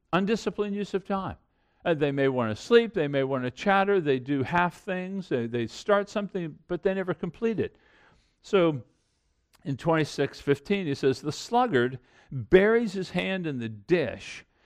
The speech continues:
It wears him out to bring it back to his mouth."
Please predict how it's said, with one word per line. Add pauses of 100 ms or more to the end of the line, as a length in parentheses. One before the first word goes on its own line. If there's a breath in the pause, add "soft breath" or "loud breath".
(100)
It
wears
him
out
to
bring
it
back
to
his
mouth."